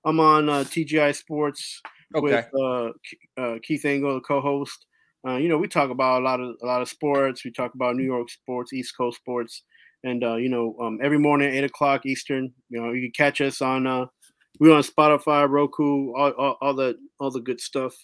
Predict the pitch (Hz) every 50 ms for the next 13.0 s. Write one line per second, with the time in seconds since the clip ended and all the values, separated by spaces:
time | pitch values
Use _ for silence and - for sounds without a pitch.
0 | _ _ _ _ _ _ _ _ _ _ - 120 120 117 117 117 110 123 123 131
1 | 135 131 127 135 156 151 135 127 120 117 - 131 156 160 160 - 170 165 151 143
2 | 135 127 123 117 113 - - _ - 143 156 156 - 156 139 151 147 147 156 139
3 | 139 127 135 135 139 135 131 127 131 131 - 147 139 143 143 143 147 147 147 147
4 | 151 147 _ _ _ _ - - - _ _ 135 139 143 143 139 135 131 131 131
5 | 127 - - - - - 160 160 151 156 160 156 156 160 156 143 147 160 160 143
6 | 139 135 131 127 - 151 147 147 156 156 - - 156 151 151 151 156 151 151 151
7 | 139 131 135 - - - - 160 151 156 147 156 151 151 151 151 - 156 151 156
8 | 160 156 _ _ _ _ _ _ _ - 120 117 117 117 127 135 131 123 123 123
9 | 120 123 - - 147 143 131 143 151 151 147 143 - 147 - 165 151 151 156 180
10 | 165 - - - 180 170 - - - 185 180 - - - 160 165 - - - 170
11 | 156 135 135 139 135 127 123 123 113 123 160 165 135 131 131 151 151 135 - 180
12 | 180 156 147 165 160 156 - 175 185 185 170 143 120 - 123 131 131 143 165 175